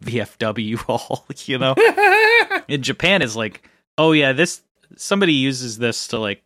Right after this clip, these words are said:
Speaker 1: I don't know, not a dining table, but it's, like, a table that you put shit on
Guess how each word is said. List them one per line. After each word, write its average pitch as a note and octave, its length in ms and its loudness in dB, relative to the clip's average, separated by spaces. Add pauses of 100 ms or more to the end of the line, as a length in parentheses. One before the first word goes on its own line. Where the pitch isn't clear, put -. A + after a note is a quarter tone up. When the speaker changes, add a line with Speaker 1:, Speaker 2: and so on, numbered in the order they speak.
(480)
Speaker 1:
I A#2 100 -4
don't B2+ 200 0
know, A2+ 240 -2
not B2+ 220 2
a C#3 40 2
dining B2+ 480 -2
table, C#3+ 320 -2
but A#2+ 160 -6
it's, - 160 -8
like, A#2 160 -4
a G#2+ 40 -4
table B2 360 -2
that F#2+ 100 -8
you A2 100 -8
put - 280 -4
shit A2+ 240 0
on G2+ 360 -4